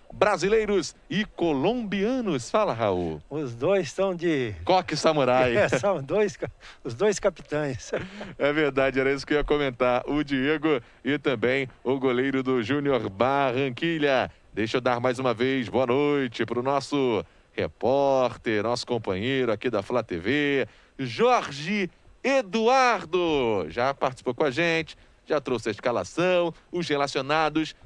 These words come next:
Speaker 1: mas ele é uma fonte de sabedoria e informação. Tem sempre mais um detalhe pra gente, né, Jorge? Boa noite.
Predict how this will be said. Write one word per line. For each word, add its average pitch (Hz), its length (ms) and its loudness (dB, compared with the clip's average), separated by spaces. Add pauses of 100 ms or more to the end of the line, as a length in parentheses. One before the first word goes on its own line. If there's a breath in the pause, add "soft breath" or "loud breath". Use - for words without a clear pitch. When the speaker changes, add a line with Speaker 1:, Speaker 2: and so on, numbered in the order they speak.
Speaker 1:
mas 135 200 -4
ele 139 300 -2
é 127 120 0
uma 127 200 -2
fonte 127 400 -8
de 120 120 -10
sabedoria 117 600 -6
e 117 40 -8
informação. 110 680 -6 (220 soft breath)
Tem 190 180 -2
sempre 226 720 0 (180)
mais 202 280 2
um 208 60 -2
detalhe 185 400 2
pra 175 200 4
gente, 165 400 0
né, 196 160 2
Jorge? 131 560 0
Boa 143 140 2
noite. 170 460 0